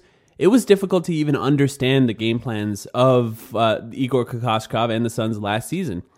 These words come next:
Um, not trying to point any blame here because there's better players on the team. And of course, as we all know, it's a, it's a theme of this podcast now. That makes a huge difference.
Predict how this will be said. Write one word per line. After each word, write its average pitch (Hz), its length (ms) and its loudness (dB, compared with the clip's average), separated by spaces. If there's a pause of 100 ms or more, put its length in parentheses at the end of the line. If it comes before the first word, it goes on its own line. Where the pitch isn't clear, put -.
(440)
Um, 120 240 2
not 143 240 0
trying 165 180 0
to 131 60 2
point 147 260 0
any 113 140 0
blame 180 260 0
here 123 240 -2
because 117 320 -4
there's 110 140 -8
better 120 220 -2
players 127 300 2
on 113 120 -2
the 104 60 -4
team. 147 200 0
And 123 80 2
of 107 140 -6
course, 120 200 -4
as 110 200 -4
we 110 100 -2
all 110 160 -2
know, 117 340 -2
it's - 220 -10
a, 123 40 -2 (100)
it's 117 120 -10
a 117 60 -2
theme 127 260 2
of 107 120 -4
this 113 100 -8
podcast 143 480 -2
now. 113 140 0
That 147 180 2
makes 135 220 -4
a 123 40 0
huge 147 300 -2
difference. 135 560 -2